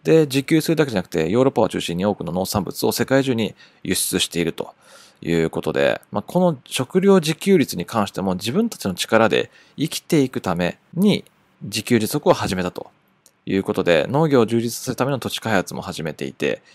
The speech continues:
それらは全て迫害の歴史があったからこそ、彼らはみんなで生き、生きていくために自立していかなきゃいければいけない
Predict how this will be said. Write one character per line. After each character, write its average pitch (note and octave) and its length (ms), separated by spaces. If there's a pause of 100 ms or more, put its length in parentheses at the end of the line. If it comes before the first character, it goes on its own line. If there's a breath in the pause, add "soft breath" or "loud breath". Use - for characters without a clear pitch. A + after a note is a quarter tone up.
(100)
そ - 160
れ G#3 80
ら F3+ 140
は - 60
全 G#2 200
て - 160 (100)
迫 - 280
害 D3 160
の C#3 80
歴 A#2 200
史 A#2 140
が G#2+ 280
あ G#2 60
っ - 140
た F2+ 80
か - 140
ら G#1 100
こ - 140
そ、 - 280 (120)
彼 A#2 180
ら G2 100
は B2+ 360
み A#2+ 120
ん A#2+ 60
な B2 80
で F#2 140
生 - 80
き、 - 40 (140)
生 - 80
き - 80
て F2+ 100
い E2+ 40
く - 100
た A#2 140
め E3+ 100
に A2 200 (460 soft breath)
自 A#2 120
立 C#3+ 180
し - 80
て C3+ 80
い A#2+ 60
か A#2 80
な G2 100
き - 60
ゃ - 20
い C2+ 60
け - 80
れ D2 80
ば A#1+ 120
い - 220
け F2+ 100
な C2+ 120
い - 80